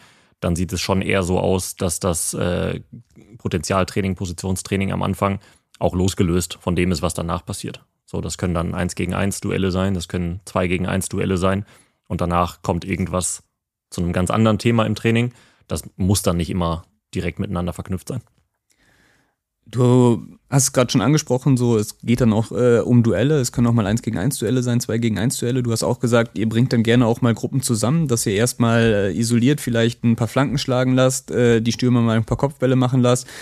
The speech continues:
Speaker 2: äh, die Innenverteidiger mal einen Kopfball klären lasst, ähm, sie dann aber zusammenführt, dass sie wirklich gegeneinander spielen.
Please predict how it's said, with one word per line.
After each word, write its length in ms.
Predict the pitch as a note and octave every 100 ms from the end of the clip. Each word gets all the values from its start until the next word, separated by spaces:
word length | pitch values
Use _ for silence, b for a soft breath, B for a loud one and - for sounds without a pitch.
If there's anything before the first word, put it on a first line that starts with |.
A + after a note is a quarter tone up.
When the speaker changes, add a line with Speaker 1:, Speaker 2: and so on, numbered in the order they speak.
| B
Speaker 2:
äh, 120 | A#2+ A#2
die 100 | A2+
Innenverteidiger 580 | C3 A#2+ A#2+ A#2+ A#2
mal 100 | A#2
einen 80 | A2+
Kopfball 720 | A2+ B2+ _ _ _ _ A2+
klären 360 | G#2 - C3 D3+
lasst, 280 | D3 D3+ - B B -
ähm, 180 | A#2 A2+
sie 80 |
dann 160 | A#2 A#2+
aber 160 | B2+ A#2
zusammenführt, 640 | A#2+ A#2 D3 - E3 D#3+
dass 80 | B2+
sie 100 | A#2+
wirklich 240 | B2 A#2+
gegeneinander 460 | A#2+ A2+ A2+ D#3 D#3
spielen. 340 | - E3+ F#3+